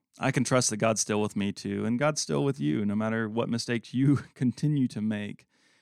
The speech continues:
We don't have to live in fear that God is just gonna, you know, wipe us out somehow. We can trust that God is gonna work with us. God does want us to have clean, new hearts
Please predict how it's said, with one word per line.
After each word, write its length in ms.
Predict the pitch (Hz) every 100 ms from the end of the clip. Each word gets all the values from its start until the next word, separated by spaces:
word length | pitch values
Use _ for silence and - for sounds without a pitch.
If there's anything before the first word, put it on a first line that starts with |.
| _ -
We 80 | 120
don't 200 | 147 151
have 140 | 147
to 80 | 143
live 200 | 131 127
in 120 | 113
fear 540 | - 127 123 117 113 - - _ -
that 100 | 117
God 300 | 120 120 110
is 100 | 110
just 140 | 104
gonna, 420 | 123 110 110 107 - _ _
you 80 | 104
know, 100 | 107
wipe 320 | 107 123 131
us 160 | 120 -
out 260 | 110 104 -
somehow. 600 | 104 101 101 98 95 92 _ _ _ _ _ _ _ -
We 140 | 104 131
can 140 | 131
trust 280 | 117 123 -
that 100 | 107
God 240 | 117 120
is 80 | 117
gonna 180 | 120 110
work 260 | 104 110 110
with 200 | 107 101
us. 320 | 107 - - _ _ _ -
God 180 | 120 120
does 240 | 131 120
want 200 | 123 117
us 120 | 110
to 360 | - 107 107 98 -
have 440 | - 117 113 - _ _ _ -
clean, 540 | 135 123 117 110 104 _ _ -
new 360 | - 117 127 117
hearts 600 | 110 110 101 - -